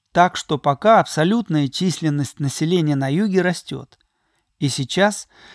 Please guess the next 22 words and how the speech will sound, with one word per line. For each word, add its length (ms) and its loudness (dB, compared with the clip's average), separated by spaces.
только 280 2
специалисты 840 0
видят, 400 -2
к 100 -18
чему 500 -2
идет 520 -4
дело. 460 -4
А 240 6
оно 260 6
идет 340 2
к 100 -20
тому, 520 0
что 260 -2
в 80 0
будущем, 720 0
пусть 380 0
и 100 -2
несколько 540 0
отдаленном, 840 2
страны 540 4
Северного 680 0
кольца 560 -4